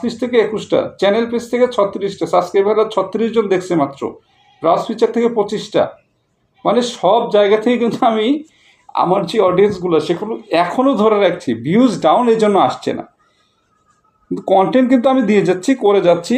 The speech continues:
কিন্তু আপনাদের আর পার্থক্যটা কী? ভিউজ আসছে না, কনটেন্ট করছেন না। যে দেখুন, যে লাস্ট যে ভিডিওটা আমার পনেরোটা ভিউজ আসছে মাত্র, কী আর বলবো? এই যে এই জায়গাতেই না আপনারা আমার যে পার্থক্য, মূল, মূল পার্থক্যটা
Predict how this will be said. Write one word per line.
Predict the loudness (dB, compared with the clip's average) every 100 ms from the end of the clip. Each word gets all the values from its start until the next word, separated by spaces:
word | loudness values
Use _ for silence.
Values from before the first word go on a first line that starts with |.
| -2
কিন্তু | -4 -6 -6 -2 -2
আপনাদের | 0 2 4 2
আর | 2
পার্থক্যটা | 0 -2 -2 0 0 0
কী? | -2 -6 -6 0
ভিউজ | 0 2 2
আসছে | 2 2 0
না, | 2
কনটেন্ট | 2 0 -2 -2
করছেন | -2 0 0 0
না। | -4 -8 _ _ _ _ -4
যে | 0 0
দেখুন, | 2 0 -2 _ _ _ _ _ _ _ -8
যে | -2 0
লাস্ট | 2 0 -2
যে | -2 -2
ভিডিওটা | -2 0 0
আমার | 0 -2
পনেরোটা | 0 2 2 0
ভিউজ | 0 -2 -2
আসছে | -4 -2
মাত্র, | -2 -2 -10 -4
কী | 0 0
আর | 0
বলবো? | -2 -4 -10 -16 _ _ _ _ _ _ _
এই | -8
যে | -6 0
এই | 2 4
জায়গাতেই | 2 2 0 0 2
না | 2 0 -4 -6 -2
আপনারা | -2 0 2 4 4
আমার | 4 0
যে | -2 -2
পার্থক্য, | -2 -2 -6 -2 0
মূল, | 0 -2 _ _ _ _ -10
মূল | -2 0 2
পার্থক্যটা | 0 0 0 2